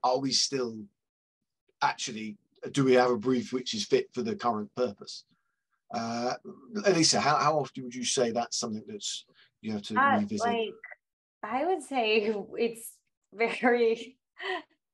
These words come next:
Speaker 2: uh, like, almost every quarter. We, we do look at, like, we do quarterly reports and we do half years and, uh, full year reports. And those are great moments to see, like, 'cause we're looking at the trends and say, "Okay,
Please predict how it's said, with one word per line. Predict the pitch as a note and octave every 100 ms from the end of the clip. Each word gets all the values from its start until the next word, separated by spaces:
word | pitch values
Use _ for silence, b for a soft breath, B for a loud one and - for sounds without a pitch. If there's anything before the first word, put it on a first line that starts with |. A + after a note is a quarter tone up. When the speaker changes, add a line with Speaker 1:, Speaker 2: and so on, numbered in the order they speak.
| A#3
Speaker 2:
uh, |
like, | G#3+ G3+ - _
almost | A#3+ A#3 B3+ B3+
every | A3 G#3 G#3+
quarter. | A3 G3 G#3 A3+ F#3+ G3 B3 A3+
We, | A3+ -
we | A3+
do | - C#4 C#4
look | C4+ A#3 A#3
at, | G3+ - -
like, | G3+ G3+
we |
do | A3+ B3
quarterly | B3 A#3 A#3+ B3+ B3
reports | B3+ C4 C#4 F#4+ -
and | A#3+
we | A3
do | G#3+ G#3
half | - B3+ -
years | C3+ A#3+ A#3
and, | G#3+ G3 - _ G#3
uh, | F#3+ - - _ _ _ _
full | A#3 A3
year | G#3 G3+ A3
reports. | B3 B3+ C#4+ F4 F#4 - b b b b
And | A#3 A#3
those | A#3+ C4 B3+
are | A#3 A3
great | A#3 G#3+ G#3+
moments | G#3+ G#3 G#3 A3 -
to | G#3+ G#3+
see, | - G#3+ G#3
like, | G3+ F#3+ F3+
'cause | - F#3+
we're | G#3+
looking | A3 G#3+
at | G3+
the |
trends | G3+ G#3+ G3+ G3+ G3+ F#3+
and | F#3+
say, | -
"Okay, | G3+ A3 F#3+ F3